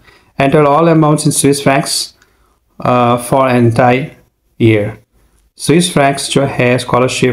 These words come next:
from, uh, my Swiss canton or from any country origin। आपने कोई scholarship apply किया? नहीं, यहाँ पे मैं ज़ीरो करूँगा।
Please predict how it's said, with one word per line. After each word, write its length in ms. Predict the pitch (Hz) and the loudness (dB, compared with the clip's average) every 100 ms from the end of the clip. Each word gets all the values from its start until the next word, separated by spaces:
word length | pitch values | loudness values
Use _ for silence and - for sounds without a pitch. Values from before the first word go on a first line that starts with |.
| 120 | -2
from, 160 | 123 117 | -2 -2
uh, 200 | - - - _ _ _ _ _ _ 131 | -2 -6 -8 _ _ _ _ _ _ 0
my 260 | 127 123 | 2 2
Swiss 320 | 123 - 143 147 - - _ _ - | -2 0 0 -2 -8 -14 _ _ -4
canton 520 | 127 123 139 139 147 175 | 0 0 0 0 0 0
or 140 | 117 | 0
from 280 | 117 120 113 | 0 -2 -2
any 260 | 123 123 143 | 0 0 0
country 380 | 135 131 143 135 | 0 0 0 0
origin। 340 | 123 127 160 - - - - | 2 2 0 -4 -16 -16 -4
आपने 320 | 127 135 143 | -2 0 0
कोई 200 | 135 139 | 2 0
scholarship 440 | 127 127 123 - 117 | 0 0 0 0 -2
apply 260 | 113 123 | 0 0
किया? 200 | 120 139 | 2 0
नहीं, 240 | 120 113 104 | 2 2 2
यहाँ 220 | 110 123 | 0 2
पे 100 | 131 | 2
मैं 120 | 123 | 2
ज़ीरो 240 | 117 123 | 2 2
करूँगा। 440 | 135 139 143 156 | 2 2 2 0